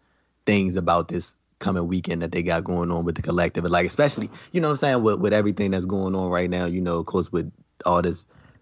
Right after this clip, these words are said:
you know, the, just the police brutality against, you know, African Americans has been going on for, for s-, uh, hu-, hundreds and hundreds of years, but, like, just, like, well, but that, that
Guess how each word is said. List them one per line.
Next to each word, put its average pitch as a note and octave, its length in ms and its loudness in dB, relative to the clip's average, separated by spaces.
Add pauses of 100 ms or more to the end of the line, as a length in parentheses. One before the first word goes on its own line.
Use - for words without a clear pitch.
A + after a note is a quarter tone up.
(260)
you G2+ 80 2
know, F2+ 100 4
the, E2+ 160 0
just F2 200 -6
the F2+ 100 0
police F#2 280 2
brutality F2 540 2
against, E2+ 380 -6
you F2+ 60 -4
know, E2 100 0
African F2 340 -2
Americans E2 360 -2
has E2+ 100 -6
been E2+ 120 -4
going F2 240 0
on - 100 0
for, E2+ 180 -4 (500)
for - 220 -20 (160)
s-, - 240 -16 (160)
uh, C2+ 180 -2
hu-, A#2 340 0
hundreds G2 380 4
and F2+ 300 -6
hundreds G2 340 -2
of F2 100 -2
years, F2+ 260 0
but, E2+ 140 -6
like, E2+ 260 -2 (340)
just, F#2 220 0
like, E2+ 240 0
well, G2+ 180 2 (400)
but G#2 140 2 (380)
that, F#2+ 220 2
that G2 220 0